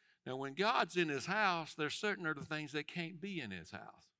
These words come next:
And right now, we are dealing with a Christian world that has all kind of extra guests in the house.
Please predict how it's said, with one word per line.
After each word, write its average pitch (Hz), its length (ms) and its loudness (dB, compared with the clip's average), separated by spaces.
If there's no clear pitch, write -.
And 107 160 -6
right 127 260 2
now, 170 560 0
we 151 240 -2
are 156 140 0
dealing 170 480 2
with 165 260 0
a 156 300 -2
Christian 165 640 0
world 165 640 4
that 135 140 -4
has 143 280 -2
all 160 220 0
kind 160 260 -2
of 147 140 -2
extra 160 440 -4
guests 175 500 -2
in 160 160 -8
the 160 80 -2
house. 165 560 -4